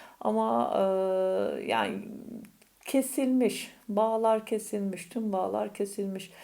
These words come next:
Çocuğun hatırına bile, eski günlerin hatırına bile, e, bunların hiçbirini affetmemiş, kesmiş, geçmiş yani. Haklı da olabilir, haksız da olabilir ama, e,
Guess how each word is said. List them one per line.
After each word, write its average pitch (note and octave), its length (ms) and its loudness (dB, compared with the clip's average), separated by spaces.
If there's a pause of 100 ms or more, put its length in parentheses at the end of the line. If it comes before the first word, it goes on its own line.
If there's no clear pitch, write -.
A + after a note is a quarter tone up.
(400)
Çocuğun A3+ 560 2
hatırına G#3 720 -2
bile, - 300 -4 (160)
eski F#3 460 -4
günlerin G3+ 400 0
hatırına G3+ 600 -4
bile, G#3+ 280 -2 (420)
e, - 180 0
bunların G3+ 300 -2
hiçbirini G#3+ 420 -4
affetmemiş, G3 960 -6
kesmiş, G#3+ 640 -6
geçmiş G3+ 580 -4
yani. F3+ 320 -4 (340)
Haklı B3 440 0
da A3 60 4
olabilir, G3+ 480 2
haksız G#3 540 -4
da G3 40 0
olabilir F3 460 -2
ama, A3+ 420 -4
e, F3+ 360 2